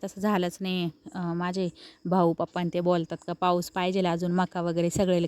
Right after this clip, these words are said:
केलेले आहे ना, तर त्याच्यासाठी पुरेसा एवढा पाऊस नाही आहे. आणि क्रिशा एक्साइट-, क्रिशाला किती एक्साइटमेंट आहे बघा, ती कशी बघतीये. तर इथं आले आता आम्ही आमच्या घरी, म्हणजे मळ्यामध्ये.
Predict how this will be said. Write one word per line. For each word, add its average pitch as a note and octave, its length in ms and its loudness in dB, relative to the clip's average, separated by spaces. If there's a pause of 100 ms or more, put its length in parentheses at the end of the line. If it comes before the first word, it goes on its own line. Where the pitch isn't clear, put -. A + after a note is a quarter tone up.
केलेले F#3 340 2
आहे F#3+ 60 2
ना, F3+ 140 0
तर F3 60 -4
त्याच्यासाठी F3+ 500 -4
पुरेसा G3+ 420 0
एवढा F#3 180 2
पाऊस E3+ 400 -2
नाही F#3+ 180 -2
आहे. F#3 80 -4 (400)
आणि F#3 140 -2
क्रिशा G3+ 340 -2
एक्साइट-, F3+ 640 -2 (180)
क्रिशाला G3 400 -2
किती F#3+ 180 -2
एक्साइटमेंट F3+ 680 -2
आहे F3+ 40 0
बघा, F3 220 2
ती F#3 120 -2 (100)
कशी F#3 240 -2
बघतीये. F3 540 -2 (480)
तर F#3 40 -2
इथं F#3+ 240 0
आले F3+ 260 2
आता E3+ 220 -2
आम्ही F#3 280 0 (320)
आमच्या F#3+ 400 -2
घरी, F#3 340 4
म्हणजे F#3+ 240 2
मळ्यामध्ये. F#3 680 2